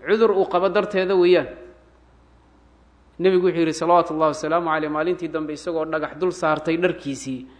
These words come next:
qabaysanaya, markuu soo dhammaystay qabayskii uu soo baxay, is leeyahay, "Qaado dharkaaga," dhagixii baaba ka cararayba.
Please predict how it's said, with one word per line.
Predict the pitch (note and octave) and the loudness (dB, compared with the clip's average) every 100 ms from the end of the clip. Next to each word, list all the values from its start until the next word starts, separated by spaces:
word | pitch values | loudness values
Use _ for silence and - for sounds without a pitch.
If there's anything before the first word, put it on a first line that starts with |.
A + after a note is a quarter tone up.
| _ - _ - | _ -20 _ 0
qabaysanaya, | D#3 E3+ E3 G3+ G#3 E3 D3 B2+ - - - _ | 2 4 2 2 2 4 2 -2 -6 -20 -20 _
markuu | - - E3+ | -6 -2 -2
soo | E3+ F#3+ | 2 2
dhammaystay | G3 F#3 F3+ E3+ E3+ | 4 2 0 0 0
qabayskii | F3 G3 F3 F3 | 2 2 2 0
uu | D#3+ | 0
soo | D3+ F3+ F#3+ | 0 2 2
baxay, | F3+ E3+ E3 | 2 -2 -4
is | D#3+ | -4
leeyahay, | F#3+ F3 D#3 D#3 | 0 2 2 -2
"Qaado | - D#3+ G3+ G3+ | 2 2 4 2
dharkaaga," | F#3+ F3 E3 E3+ F3 - - - | 0 2 4 4 2 -4 -18 -6
dhagixii | E3+ F3 E3+ E3 | 2 2 4 6
baaba | D3 C#3+ | 6 4
ka | C#3 | 0
cararayba. | C3+ C3 C3 A#2+ - | 0 -2 -8 -4 -4